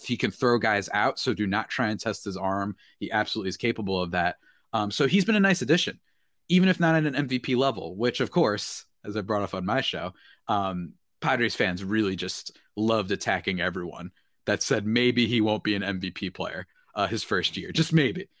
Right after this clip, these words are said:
I, I know that, like, like, truly that's an awful take to think that a guy post-injury and post-suspension might not be the one sixty W R C plus M V P player his first year.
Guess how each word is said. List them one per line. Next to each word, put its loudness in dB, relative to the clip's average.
I, 2
I 4
know 6
that, 4
like, 2
like, 2
truly 6
that's 2
an 0
awful 0
take -2
to 0
think -2
that 2
a 0
guy 0
post-injury -2
and -4
post-suspension -4
might -2
not -2
be 4
the 2
one -2
sixty -4
W 0
R -2
C -8
plus -4
M -6
V -6
P -6
player 0
his -4
first -4
year. 0